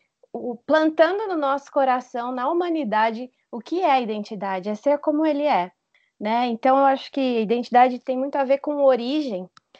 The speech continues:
e propósito. Quando a gente descobre a nossa origem, fica mais fácil entender o nosso propósito.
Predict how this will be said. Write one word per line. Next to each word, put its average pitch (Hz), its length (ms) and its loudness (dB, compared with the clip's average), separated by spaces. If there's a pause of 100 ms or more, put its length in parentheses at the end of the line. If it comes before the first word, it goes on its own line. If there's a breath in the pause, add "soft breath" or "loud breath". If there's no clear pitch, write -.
(300 soft breath)
e 247 100 -2
propósito. 202 760 0 (180)
Quando 226 220 -12
a 240 40 -6 (260)
gente 269 280 -6
descobre 254 680 2
a 277 40 2
nossa 277 300 0
origem, 269 560 -2 (400)
fica - 260 -8
mais 269 220 -2
fácil 269 300 0
entender 277 360 0
o 269 60 0
nosso 240 300 -4
propósito. 185 600 -4